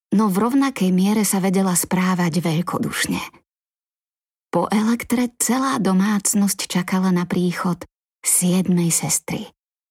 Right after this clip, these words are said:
Veď tatko Slaný nás nenadarmo pomenoval podľa svojho obľúbeného súhvezdia a bez poslednej sestry by naša konštelácia nebola kompletná.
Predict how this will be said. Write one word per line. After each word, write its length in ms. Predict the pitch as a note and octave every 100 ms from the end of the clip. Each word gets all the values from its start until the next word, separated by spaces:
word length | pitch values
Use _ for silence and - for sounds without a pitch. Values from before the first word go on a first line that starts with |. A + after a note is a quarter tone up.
| _ _ _ -
Veď 320 | F#3+ F#3 -
tatko 320 | F3+ - F3
Slaný 480 | - F3+ F#3+ G#3 F#3+
nás 400 | F3 F3+ F#3 E3+
nenadarmo 640 | F3 G#3 A#3 E3+ E3 E3
pomenoval 640 | D#3+ E3+ F3+ F3 E3 E3+ E3
podľa 280 | E3+ E3+ F3
svojho 440 | E3+ E3 E3 E3 E3 D#3+ _ -
obľúbeného 920 | F3+ F3+ G3+ G3 D3 - - D#3+ D#3+ D#3
súhvezdia 800 | E3+ F#3+ F#3 E3 - F3 F#3 - _ _ -
a 80 | G3+
bez 160 | G3 G3
poslednej 560 | - A3+ D4 B3+ C4 C4
sestry 400 | B3+ A#3 B3+ B3
by 160 | G3+
naša 320 | G#3+ G3+ F#3
konštelácia 960 | F3 F3+ G3 - G#3 G#3 G#3 - G#3+ G#3+
nebola 440 | G#3 F#3+ F#3+ G#3 G#3+
kompletná. 880 | F3+ E3+ D#3+ D3+ - D#3+ G3+ G3+